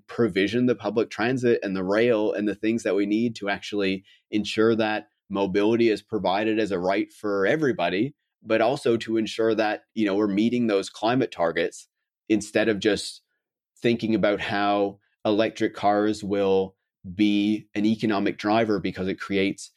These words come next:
manufacturing jobs, it creates more mining jobs, it ensures that people are continuing to buy their own personal vehicle, which drives economic growth and,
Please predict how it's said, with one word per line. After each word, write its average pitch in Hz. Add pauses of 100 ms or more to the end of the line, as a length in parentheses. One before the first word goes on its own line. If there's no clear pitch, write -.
(180)
manufacturing 107
jobs, 101
it -
creates -
more 101
mining 110
jobs, 101 (320)
it 101
ensures 101
that 95 (200)
people 113
are 107
continuing 110
to 101
buy 98
their 104
own 104
personal 107
vehicle, 110
which 101
drives 101
economic 104
growth 104
and, 95